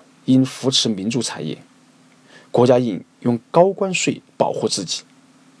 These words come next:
政府应通过最低工资法保护劳工利益，通胀有利于经济发展，等等等等。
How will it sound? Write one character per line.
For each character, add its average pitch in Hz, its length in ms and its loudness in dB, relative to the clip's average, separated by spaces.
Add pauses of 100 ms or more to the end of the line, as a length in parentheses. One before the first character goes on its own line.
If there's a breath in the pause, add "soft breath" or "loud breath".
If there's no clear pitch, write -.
(360)
政 113 160 2
府 104 160 -8
应 104 100 -4
通 113 220 -2
过 95 180 -2 (160)
最 110 220 0
低 95 100 -6
工 117 160 -2
资 110 100 -4
法 - 300 -6 (140)
保 - 140 -2
护 - 340 -6
劳 110 240 0
工 113 200 -4
利 101 160 -4
益， 80 140 -8 (920 loud breath)
通 214 220 2
胀 170 240 -2 (100)
有 110 260 2
利 151 100 -2
于 110 100 -2
经 117 160 -2
济 101 60 -4
发 104 180 -2
展， 92 200 -6 (440)
等 117 200 2
等 107 120 -2
等 98 140 -8
等。 - 140 -12